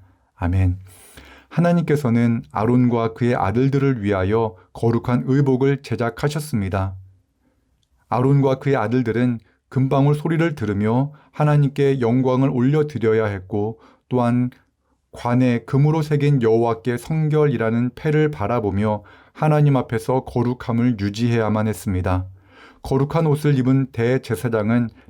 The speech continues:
백성의 죄를 위해 성소에 들어가야만 합니다. 아론과 그의 아들들은 그 거룩한 옷을 입었으나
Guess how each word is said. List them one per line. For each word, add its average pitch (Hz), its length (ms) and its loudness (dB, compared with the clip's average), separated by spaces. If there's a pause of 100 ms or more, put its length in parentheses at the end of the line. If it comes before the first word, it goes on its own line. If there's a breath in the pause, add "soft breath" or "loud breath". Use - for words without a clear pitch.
백성의 143 560 0
죄를 139 440 -2
위해 104 340 0
성소에 156 640 -2
들어가야만 120 760 0
합니다. 95 460 -6 (460 soft breath)
아론과 110 680 2
그의 131 220 0
아들들은 110 760 0 (480 soft breath)
그 135 320 0
거룩한 131 500 0
옷을 127 340 0
입었으나 98 800 -4